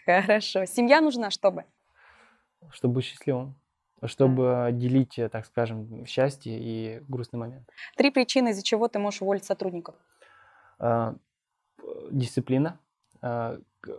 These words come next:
Speaker 2: мышление, когда начинают думать, что я зарабатываю из-за того, что они работают, и, ам,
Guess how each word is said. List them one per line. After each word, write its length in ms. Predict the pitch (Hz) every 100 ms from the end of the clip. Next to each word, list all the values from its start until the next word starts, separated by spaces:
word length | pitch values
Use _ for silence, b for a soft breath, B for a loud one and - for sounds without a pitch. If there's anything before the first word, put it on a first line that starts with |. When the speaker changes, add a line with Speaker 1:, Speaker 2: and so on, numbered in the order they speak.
| 71
Speaker 2:
мышление, 680 | 120 139 - 135 147 165 156
когда 220 | - 127 123
начинают 460 | 117 - 123 120
думать, 260 | 127 127 117
что 240 | - 123
я 260 | 117 123 117
зарабатываю 640 | 113 120 120 120 113 139
из-за 160 | 131 117
того, 160 | 120
что 160 | 120 -
они 220 | 113 127
работают, 560 | 131 151 170 180 175 175 B B B -
и, 360 | 135 156 160 135
ам, 460 | 127 123 117 113 113